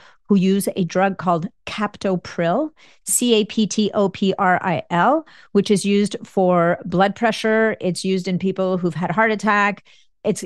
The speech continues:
it's got all kinds of applications in cardiovascular disease. So that's captopril, because it's degraded by the same enzyme as D S I P, and they may compete, and there's not enough studies. So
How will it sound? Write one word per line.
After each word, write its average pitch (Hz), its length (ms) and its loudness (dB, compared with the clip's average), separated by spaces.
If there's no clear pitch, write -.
it's 190 140 -2
got 185 160 2
all 202 140 4
kinds 208 340 0
of 185 260 -6
applications 185 720 -4
in 180 180 -2
cardiovascular 196 800 0
disease. 233 520 0
So - 160 -2
that's 180 240 -2
captopril, 208 880 0
because 202 460 2
it's 196 240 0
degraded 190 560 0
by 175 100 4
the 170 100 -2
same 180 300 -2
enzyme 165 380 -2
as 160 120 -2
D 160 160 -2
S 160 160 -2
I 147 120 -2
P, 180 300 -2
and 175 140 2
they 175 80 4
may 170 160 2
compete, 170 520 -4
and 170 100 -2
there's 165 200 -4
not 175 160 0
enough 160 180 -4
studies. - 380 -8
So 208 440 4